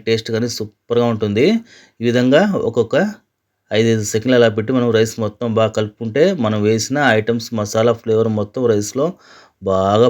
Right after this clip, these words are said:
పడుతుంది, బాగా ఊరుతాయి. టేస్ట్ కూడా సూపర్గా ఉంటుందండి ఇది. ఈ వర్షాకాలంలో వేడివేడిగా కారం కారంగా తింటే ఆ టేస్టే వేరు. దీనికి సైడ్ కాంబినేషన్గా ఏం లేకపోయినా కూడా సూపర్గా ఉంటుంది ఈ రైస్ అనేది. ఈ విధంగా రైస్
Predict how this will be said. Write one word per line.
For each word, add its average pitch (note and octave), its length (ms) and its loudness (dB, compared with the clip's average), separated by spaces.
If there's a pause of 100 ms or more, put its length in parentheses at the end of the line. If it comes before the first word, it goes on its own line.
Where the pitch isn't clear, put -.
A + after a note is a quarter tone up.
పడుతుంది, G#2+ 360 -2 (140)
బాగా A#2+ 180 6 (140)
ఊరుతాయి. A#2 500 -2 (600)
టేస్ట్ A2+ 280 -4
కూడా A#2+ 200 0
సూపర్గా - 800 -6
ఉంటుందండి G#2+ 420 0
ఇది. A#2 140 2 (580)
ఈ G#2+ 120 0
వర్షాకాలంలో A#2+ 720 2
వేడివేడిగా A2+ 540 4 (100)
కారం G#2+ 260 -2
కారంగా A2 320 -2
తింటే G#2 300 -2 (160)
ఆ F#2+ 60 -2 (200)
టేస్టే A2 680 -2
వేరు. A2+ 240 4 (640)
దీనికి A2+ 320 0
సైడ్ A2+ 240 2
కాంబినేషన్గా B2 540 0 (260)
ఏం G#2+ 220 0 (100)
లేకపోయినా A#2 340 0
కూడా C#3+ 140 4 (100)
సూపర్గా A#2 560 -4
ఉంటుంది A2 240 -4
ఈ G2+ 100 -2
రైస్ G#2+ 220 -2
అనేది. G#2+ 260 -2 (680)
ఈ A2+ 60 -4
విధంగా A#2 300 4
రైస్ A#2+ 220 4